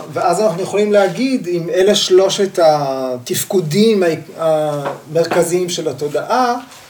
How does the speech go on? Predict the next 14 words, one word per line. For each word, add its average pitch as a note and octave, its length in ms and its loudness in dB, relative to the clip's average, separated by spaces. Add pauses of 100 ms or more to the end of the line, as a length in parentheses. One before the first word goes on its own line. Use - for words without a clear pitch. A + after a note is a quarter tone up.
(140)
אז, D3+ 340 -4
אה, C#3+ 880 -4 (160)
פרשנט F#3 380 0
איינגר G3 340 2
אומר, G#3+ 460 2 (340)
אה, C#3 420 -2 (160)
צ'יטה, A#3+ 600 2 (880)
שהוא, D#3+ 320 -2
שהיא D#3+ 200 -2
המרכיב F3 440 -2
הרביעי, G#3 680 0 (260)
היא D#3 120 -4
איזשהו F#3 460 2
נוזל F#3 680 2